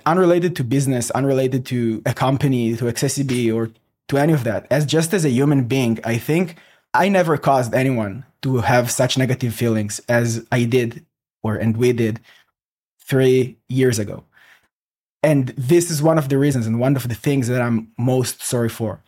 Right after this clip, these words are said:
I, as a human being, I'm very sorry for the people who are affected. This was terrible to me. I feel awful about that. And this is one of the biggest things that I'm apologizing for.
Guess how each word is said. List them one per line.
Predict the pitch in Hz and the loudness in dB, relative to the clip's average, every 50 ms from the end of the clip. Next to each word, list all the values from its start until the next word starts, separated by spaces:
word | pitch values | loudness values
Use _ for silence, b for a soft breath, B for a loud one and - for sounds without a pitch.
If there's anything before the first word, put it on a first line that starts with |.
| - | -8
I, | - 113 110 107 110 - _ _ _ _ - | -6 -4 -4 -4 -6 -8 _ _ _ _ -2
as | - 143 156 151 | 0 2 2 4
a | 156 | 4
human | 156 160 160 156 147 139 | 4 4 4 4 4 4
being, | 143 139 127 120 113 110 - - | 2 2 2 0 0 -2 -4 -4
I'm | 110 107 110 110 - - | -4 -4 -4 -4 -4 -8
very | 110 107 110 147 147 151 139 143 | -10 -4 0 0 2 2 2 0
sorry | - 147 143 135 131 | 0 2 2 2 2
for | - 131 120 | 0 -2 -4
the | 117 | -4
people | 110 127 110 - 120 110 | -4 -6 -6 -4 -4 -4
who | 120 120 | -2 -2
are | 117 113 | 0 0
affected. | 110 - 110 98 - - 104 107 107 107 | -2 -2 -4 -8 -8 -8 -12 -10 -6 -4
This | 135 127 123 - - | -2 -2 -4 -4 -4
was | 123 117 113 110 110 B B B _ _ - | -4 -4 -4 -4 -8 B B B _ _ 0
terrible | 170 156 160 156 151 147 | 2 2 2 2 2 0
to | - - | 0 -2
me. | 120 127 131 165 202 202 - - - | -2 0 0 0 0 -2 -6 -6 -2
I | 123 120 113 107 110 - - _ _ _ _ - | 0 0 0 0 -2 -6 -10 _ _ _ _ -16
feel | - - 143 139 127 | -6 -2 0 2 2
awful | - 117 117 - - 147 147 | 2 2 0 0 0 0 0
about | 143 143 139 147 143 | 2 2 2 0 0
that. | 143 151 147 165 175 - - b b b b b b b b b _ _ _ _ _ _ _ | 0 0 0 0 -2 -4 -10 b b b b b b b b b _ _ _ _ _ _ _
And | 143 143 139 | 0 0 2
this | 135 131 135 165 156 156 | 2 2 2 2 2 2
is | 147 147 | 0 0
one | 139 131 160 165 160 156 | 0 2 4 4 4 2
of | 135 131 | 0 -2
the | 135 | -2
biggest | 135 135 135 131 - | -2 0 -2 -2 -4
things | - 123 117 117 | -4 -4 -2 -2
that | 117 113 | -2 -2
I'm | 113 113 | -2 -4
apologizing | 107 107 - 110 104 101 101 95 104 101 | -4 -4 -4 -4 -4 -4 -6 -8 -10 -12
for. | 101 - 101 - - | -14 -14 -18 -18 -20